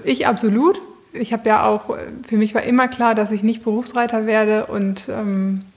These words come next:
ja nicht den ganzen Tag reiten möchte, obwohl ich's toll finde, aber es war immer klar, dass ich das nicht mache, sondern Familie möchte und, ähm, eher noch ein bisschen andere Richtung.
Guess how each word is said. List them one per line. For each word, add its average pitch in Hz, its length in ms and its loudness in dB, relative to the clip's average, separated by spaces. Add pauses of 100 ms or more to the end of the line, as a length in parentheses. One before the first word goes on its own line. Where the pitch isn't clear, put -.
(400)
ja 208 180 -2
nicht 220 340 0
den 208 100 0
ganzen 202 200 -2
Tag 202 220 -4
reiten 254 420 2
möchte, 262 360 0
obwohl 202 260 2
ich's - 180 -6
toll 269 280 4
finde, 294 420 2
aber 202 180 0
es 196 120 -8
war - 80 -4
immer 220 220 0
klar, 214 220 0
dass 202 180 -4
ich - 200 -10 (420)
das 196 200 -8
nicht 240 200 0
mache, 254 240 2
sondern 208 280 0
Familie 214 420 2
möchte 220 520 0
und, 196 360 -4 (440)
ähm, 202 540 -2
eher 202 200 0
noch 202 140 -2
ein 196 60 0
bisschen 202 260 -2
andere 247 300 2
Richtung. 262 360 0